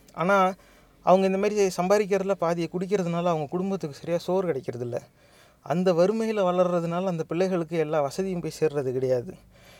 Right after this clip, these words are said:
இவங்களும் சீக்கிரமா செத்து போயிடுறாங்க. அதுவும் இப்ப இது ஒரு காலத்துலலாம் வந்து எல்லா குடும்பத்திலயுமே வந்து அந்த வயசானவங்க குடிக்கிறவங்கன்னு ஒரு சிலர் இருப்பாங்க. நீங்க அத பின்னாடி சிந்திச்சு பார்த்தாவோ, இல்ல உங்க வீட்ல இருக்க பெரியவங்ககிட்ட கேட்டு பார்த்தாவோ,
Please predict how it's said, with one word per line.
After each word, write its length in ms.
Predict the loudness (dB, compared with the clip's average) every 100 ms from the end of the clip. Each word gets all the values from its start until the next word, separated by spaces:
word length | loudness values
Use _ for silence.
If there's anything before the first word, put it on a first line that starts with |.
| _
இவங்களும் 480 | 0 2 4 2 2
சீக்கிரமா 400 | 0 0 2 2
செத்து 220 | -2 -6
போயிடுறாங்க. 400 | 0 0 0 -4 -10 -20 -20 -20 -20 -20 -20 -20 -20 -4
அதுவும் 260 | 0 2 2
இப்ப 460 | 2 8 10 10
இது 240 | 6 0 2
ஒரு 180 | 2 4
காலத்துலலாம் 540 | 4 2 2 0 0
வந்து 340 | 0 2 0 0 -12 _ -20 _ _ _ _ _ _ _
எல்லா 300 | 2 4 2
குடும்பத்திலயுமே 680 | 2 0 0 2 2 2 2
வந்து 200 | 0 0
அந்த 40 | 0
வயசானவங்க 500 | 0 0 -4 -2 -4
குடிக்கிறவங்கன்னு 520 | -6 -4 0 0 2
ஒரு 120 | 0 0
சிலர் 240 | 0 2
இருப்பாங்க. 420 | 0 -2 -4 -6 -10 _ _ _ _ _ _ _ _ _ _ _
நீங்க 260 | -2 4 4
அத 140 | 4
பின்னாடி 600 | -2 -2 -2 0 -2 0 -2
சிந்திச்சு 340 | -2 -4 -6 -4
பார்த்தாவோ, 480 | -4 2 4 4 2
இல்ல 200 | 2 2
உங்க 120 | 2
வீட்ல 280 | -2 -2 -2
இருக்க 260 | -4 -6
பெரியவங்ககிட்ட 380 | -4 0 0 -2
கேட்டு 300 | -4 -4 -4
பார்த்தாவோ, 460 | -4 0 0 2